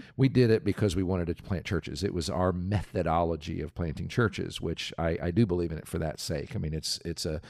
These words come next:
it's one way to, um, churches, it's really hard to plant a church just from scratch. And so multi-site is a way to make it not quite as difficult because you have resources and otherwise.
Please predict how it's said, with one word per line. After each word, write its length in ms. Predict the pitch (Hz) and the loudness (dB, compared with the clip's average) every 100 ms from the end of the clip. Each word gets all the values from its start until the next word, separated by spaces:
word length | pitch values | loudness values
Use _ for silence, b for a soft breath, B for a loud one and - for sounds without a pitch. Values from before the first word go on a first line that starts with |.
| B - | B -10
it's 220 | - - | -8 -4
one 260 | 92 101 95 | -2 0 2
way 440 | 95 90 90 85 B B B - | 2 4 4 0 B B B -4
to, 520 | - 85 82 82 - | 2 2 2 0 -4
um, 320 | - 95 90 87 B B B _ - - - | -4 -2 -4 -6 B B B _ -20 -20 0
churches, 480 | 127 113 87 76 - _ - | 4 4 2 -4 -6 _ -12
it's 240 | 95 - 95 | -10 -8 2
really 280 | 127 139 | 6 6
hard 320 | 87 123 120 78 | 4 4 4 4
to 60 | |
plant 320 | - - 107 - | 0 0 0 -2
a 60 | 85 | -6
church 540 | - - - - - | -6 -6 -6 -10 -6
just 220 | - - | -6 -4
from 160 | 85 71 | -6 -4
scratch. 600 | - - 69 - - - - | -2 -2 -2 -4 -10 -8 -6
And 160 | 82 | -4
so 560 | - 98 85 82 82 - | -2 0 2 2 0 -4
multi-site 800 | 90 107 113 104 - 95 85 82 | -2 0 0 0 0 0 0 -2
is 200 | 92 78 | -4 -4
a 60 | 85 | -2
way 400 | 78 90 87 85 | 0 2 2 0
to 280 | - 85 78 | -2 -2 -2
make 300 | 82 90 - | 0 -2 -2
it 140 | 90 | -4
not 320 | 85 85 - | -2 0 -2
quite 260 | - 85 78 | -4 -2 -2
as 120 | 65 | -2
difficult 440 | 73 - - - - | -4 -4 -4 -4 -2
because 220 | 80 82 | -4 -2
you 60 | |
have 80 | 80 | -2
resources 520 | 82 80 - - 82 | -2 -2 -4 -4 -4
and 80 | 85 92 | -2 -2
otherwise. 400 | 90 85 85 | -2 -4 -6